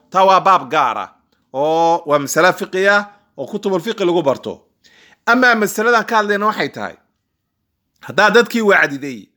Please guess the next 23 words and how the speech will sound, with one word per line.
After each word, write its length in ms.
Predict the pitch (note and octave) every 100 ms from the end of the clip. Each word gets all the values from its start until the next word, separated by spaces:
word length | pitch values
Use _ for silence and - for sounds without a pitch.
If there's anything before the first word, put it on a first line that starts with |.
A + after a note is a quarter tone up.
| _ _ _ _ -
ama 220 | D3 D#3+
dadkii 400 | F#3 A#3 - G3+
diin 260 | C#3+ A3
u 80 | A3+
sheegaysay, 640 | - G3+ F#3 F3 E3 - D3
oo 200 | D#3 D#3+
waxa 180 | F3 F3
weeye 320 | G3 F#3 F3
aad 240 | D#3+ D#3 C#3+
aayado 280 | E3 D#3+ G3+
Qur'aan 300 | G#3 G3 G3
ah 60 | E3
ku 120 | A#3
dul 160 | G#3 F#3
akhriday, 520 | D3+ D3 D3 D3+ D3 _ _ _
iyo 200 | B2+ D#3
axaadiis, 520 | C#3 E3 D#3+ G3+ B3+ G3+ _ _ _ -
oo 100 | C#3
dadkii 300 | A3 A3 G#3
khushuuceen, 680 | F#3 E3 G3 F#3 A3 C4 A3+ A#2+ _ _ -
xoolaha 280 | F3+ E3
ka 120 | D#3 F#3
qaadani. 440 | C3+ A#2+ A#2+ G#2+